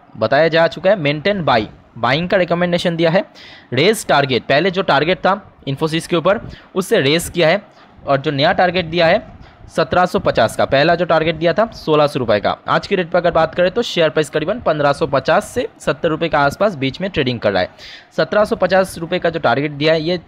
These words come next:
target देने का पीछे क्या reason है, हम सभी को मालूम है, क्योंकि Infosys ने December ट्वेंटी फ़ोर तक जो buyback का announce किया है, जो open market buyback, उसमें जो floor price रखा गया है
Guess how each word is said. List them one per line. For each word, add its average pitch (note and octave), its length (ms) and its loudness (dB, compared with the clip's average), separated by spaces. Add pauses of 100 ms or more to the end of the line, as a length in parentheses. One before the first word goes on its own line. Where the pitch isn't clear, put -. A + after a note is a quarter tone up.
(120)
target C3 300 0
देने C3+ 180 0
का C#3+ 80 0
पीछे C3 240 -4
क्या C3+ 180 2
reason D#3 280 2
है, D3 60 0
हम C#3 140 -2
सभी C#3 300 0
को G3+ 100 2
मालूम F#3 240 2
है, F#3+ 60 -2 (180)
क्योंकि E3+ 340 -6 (120)
Infosys G3+ 440 -6
ने F#3+ 140 -2 (360)
December G3+ 380 0
ट्वेंटी F3 300 -2
फ़ोर E3 300 0
तक E3+ 280 0
जो C#3+ 120 2
buyback B2 460 2
का E3 120 2
announce B2+ 400 0
किया E3 240 2
है, A2+ 160 2 (300)
जो A#2+ 300 4
open D3+ 200 0
market C#3+ 260 0
buyback, B2 300 0 (440)
उसमें G#3 300 -2
जो G#3+ 200 4 (360)
floor F#3 180 2
price G3+ 280 0
रखा D3 220 0
गया C#3 160 2
है G3 120 0